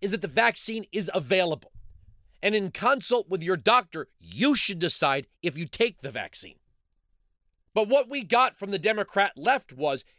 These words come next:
"Everybody must take it or else." And the "or else" is,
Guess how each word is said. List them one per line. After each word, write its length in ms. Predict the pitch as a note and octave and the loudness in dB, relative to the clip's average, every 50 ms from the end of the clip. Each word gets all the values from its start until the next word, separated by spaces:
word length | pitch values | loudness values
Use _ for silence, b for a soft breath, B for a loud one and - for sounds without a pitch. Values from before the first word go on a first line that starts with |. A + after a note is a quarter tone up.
| _ _ _ _ _ _ _ | _ _ _ _ _ _ _
"Everybody 540 | G3+ B3+ C4+ D#4 D4+ C#4 C#4+ C#4 C#4 C#4 B3+ | 4 4 6 2 2 2 2 2 2 -2 0
must 300 | A#3 A#3+ A3+ - - - | 2 2 2 2 -2 -2
take 260 | - A3 A3 - - | -2 -2 -2 -2 -6
it 120 | D3+ A2 _ _ _ _ - | -10 -10 _ _ _ _ 2
or 180 | G3+ F#3+ G3+ - | 2 2 4 6
else." 420 | G#3 G3+ - - - - - - _ _ _ _ _ _ _ _ _ _ _ _ _ _ | 6 4 4 2 -6 -16 -18 -18 _ _ _ _ _ _ _ _ _ _ _ _ _ _
And 180 | G3 A3+ G3 | 0 2 2
the 140 | F3 G#3 - | 0 -4 0
"or 200 | - A3 A3+ G#3+ - | 2 2 2 2 2
else" 300 | - C4 C#4+ C#4 - - | 4 4 4 4 2 0
is, 180 | - F#3+ - | 0 -2 -2